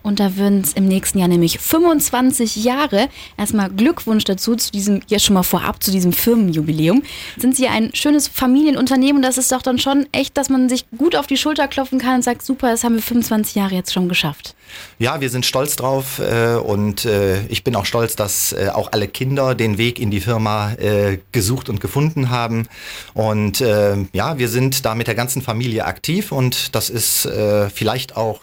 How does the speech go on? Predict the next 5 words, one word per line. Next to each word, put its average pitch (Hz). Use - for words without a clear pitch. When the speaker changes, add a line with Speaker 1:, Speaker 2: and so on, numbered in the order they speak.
Speaker 2:
der, 95
äh, 95
Schlüssel 120
zu 110
dieser, 98